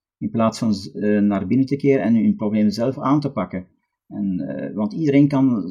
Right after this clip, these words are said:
kan zijn eigen problemen aanpakken, maar dat wordt niet aangeleerd, ook in de scholen ook niet, eh, hoe je, hoe je eigen problemen, want de meeste problemen zijn maar een, een,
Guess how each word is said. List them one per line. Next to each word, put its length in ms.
kan 140
zijn 140
eigen 220
problemen 300
aanpakken, 540
maar 180
dat 160
wordt 200
niet 160
aangeleerd, 560
ook 100
in 120
de 80
scholen 360
ook 160
niet, 240
eh, 280
hoe 180
je, 200
hoe 160
je 160
eigen 540
problemen, 680
want 240
de 80
meeste 260
problemen 400
zijn 160
maar 160
een, 220
een, 320